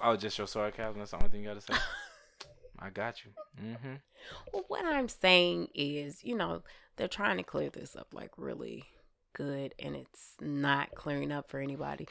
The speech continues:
Speaker 1: It ain't
Speaker 2: Look,
Speaker 1: nothing to clear
Speaker 2: you
Speaker 1: up.
Speaker 2: just made enough money to keep her where she was comfortable and okay with it.
Speaker 1: He made more than just enough money. He, he done made some,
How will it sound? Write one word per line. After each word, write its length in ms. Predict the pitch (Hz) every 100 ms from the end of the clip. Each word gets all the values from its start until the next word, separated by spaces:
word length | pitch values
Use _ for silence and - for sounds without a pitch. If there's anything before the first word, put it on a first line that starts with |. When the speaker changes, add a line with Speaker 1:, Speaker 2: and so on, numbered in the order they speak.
| -
Speaker 1:
It 120 | 185
ain't 140 | 233 262
Speaker 2:
Look, 80 | 277 220
Speaker 1:
nothing 40 |
to 60 | 240
clear 200 | - 320
Speaker 2:
you 120 | 403
Speaker 1:
up. 40 | 370
Speaker 2:
just 200 | 453 392
made 220 | 370 359
enough 360 | 339 330 320 311
money 520 | 285 294 285 285 294 - - -
to 120 | 247
keep 380 | 233 302 320 -
her 260 | 277 254
where 260 | 240 214 185
she 320 | 180 - 262
was 200 | 277 240
comfortable 920 | - - 262 277 262 185 151 147 151 156 _ _ _
and 120 | 180 170
okay 640 | 160 147 - - 214 208
with 360 | 175 147 127 -
it. 240 | - 127 - - _ -
Speaker 1:
He 160 | 226
made 280 | 214 117 92
more 260 | 95 120 113
than 120 | 95
just 240 | 87 78
enough 240 | 92 85 82 87
money. 300 | 92 85 104
He, 280 | 117 131 98
he 120 | 92
done 180 | 131 107
made 300 | 101 107 95
some, 260 | - 87